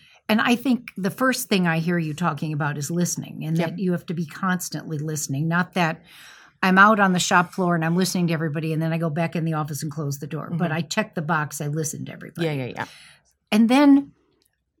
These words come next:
Speaker 1: you look at everything you've, you analyze everything you heard, and it may reveal patterns
Speaker 2: Yep.
Speaker 1: that you really want to preserve, or you really wanna make sure you don't preserve.
Speaker 2: Yeah.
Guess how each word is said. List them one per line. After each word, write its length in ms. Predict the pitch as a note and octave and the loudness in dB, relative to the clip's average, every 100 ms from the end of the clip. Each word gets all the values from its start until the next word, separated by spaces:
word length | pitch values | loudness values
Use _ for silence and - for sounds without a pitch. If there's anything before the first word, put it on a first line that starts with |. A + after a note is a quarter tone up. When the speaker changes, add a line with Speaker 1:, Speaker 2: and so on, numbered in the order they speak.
| _ | _
Speaker 1:
you 360 | B3+ G3+ G#3+ A#3 | -4 0 0 0
look 320 | A#3 B3 C#4 | 4 4 4
at 100 | B3 | 2
everything 460 | G3+ F#3 F#3 - F3 | 2 0 -2 0 0
you've, 180 | E3 D#3 | 0 -2
you 300 | F#3+ F#3 E3+ - - - | -2 -2 -4 -12 -14 -4
analyze 460 | A3 A#3 F#3+ F3 | 0 2 2 0
everything 420 | F3 D#3+ D3 E3 | -2 -4 -4 -2
you 100 | D#3 D3+ | -2 -4
heard, 320 | F3+ D3+ D#3 | -4 -4 -2
and 160 | F#3 | 0
it 60 | G3+ | 2
may 180 | G3 G#3 | 2 2
reveal 340 | G3 F3 E3 | 0 0 -4
patterns 640 | D3 C4+ G#3+ - - - - | -4 -6 -6 -6 -10 -12 -2
Speaker 2:
Yep. 100 | F3 | -2
Speaker 1:
that 240 | E3 - _ _ _ _ _ _ - | -2 -6 _ _ _ _ _ _ -2
you 160 | G3+ | 0
really 240 | G3 G3 F#3 | 2 2 2
want 200 | F3 D#3+ | 0 -2
to 60 | |
preserve, 480 | D3 F#3+ F#3+ G#3 F3+ | -4 -4 0 -2 0
or 120 | F3 | -2
you 280 | E3 D#3+ D3+ - _ _ | -4 -6 -8 -12 _ _
really 220 | - F3+ E3 | -4 -2 0
wanna 180 | D#3+ D3+ | -2 -4
make 140 | C#3+ | -4
sure 140 | - | -6
you 160 | D3+ C3+ | -6 -6
don't 300 | C3+ D#3 D3+ | -6 -4 -4
preserve. 520 | - - - - - - | -6 -14 -14 -16 -16 -12
Speaker 2:
Yeah. 140 | C3+ | -10